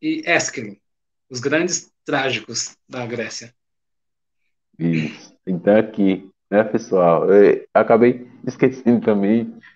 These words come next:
Speaker 2: de falar aqui, né, isso aí que o Leivson falou foi muito interessante. Aqui, né, é, como a gente vê, né, esse, esse símbolozinho, né, você pode ver, tem uma máscara, é, sorrindo, né, e outra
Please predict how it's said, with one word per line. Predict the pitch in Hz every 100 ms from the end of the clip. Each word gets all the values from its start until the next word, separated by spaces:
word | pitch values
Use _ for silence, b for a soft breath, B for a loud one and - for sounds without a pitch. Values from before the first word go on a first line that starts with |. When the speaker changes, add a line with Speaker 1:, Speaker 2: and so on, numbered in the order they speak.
| _
Speaker 2:
de | 98
falar | - 95 92
aqui, | 92 113
né, | 117 123
isso | 123 113
aí | 104 110
que | 113
o |
Leivson | 101 98 92 101
falou | 92 98 101 - -
foi | 107 104
muito | 107 117
interessante. | - 117 107 113 117 B B B -
Aqui, | 113 - 107 85 - _
né, | 67 98 110 - - 92 95
é, | 87
como | 90 110
a | 98
gente | 98 90 - _
vê, | 76 78
né, | 90 95
esse, | 101 - - _ _ _
esse | 90 - -
símbolozinho, | - 104 101 101 92 87 85
né, | 85 107 120
você | 98 90
pode | 107 107 104
ver, | 104 104 - - _
tem | 104
uma | 101
máscara, | 92 87 92 - 92 87 _ _ _ -
é, | 87 90 90
sorrindo, | 87 - 98 98 139
né, | 135 131
e | 127
outra | 127 147